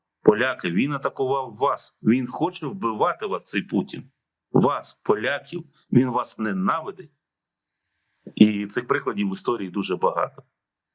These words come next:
Не люблять вони поляків так само, як українців.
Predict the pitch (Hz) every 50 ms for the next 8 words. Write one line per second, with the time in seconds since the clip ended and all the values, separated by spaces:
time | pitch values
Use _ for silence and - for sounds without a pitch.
0 | _ _ _ _ - 107 123 143 147 139 127 120 110 113 107 101 98 90 104 107
1 | 117 123 120 - 104 95 101 95 - 110 107 104 98 95 92 87 80 78 _ -
2 | 87 82 - - 80 - 95 87 85 82 78 80 - - - 85 - -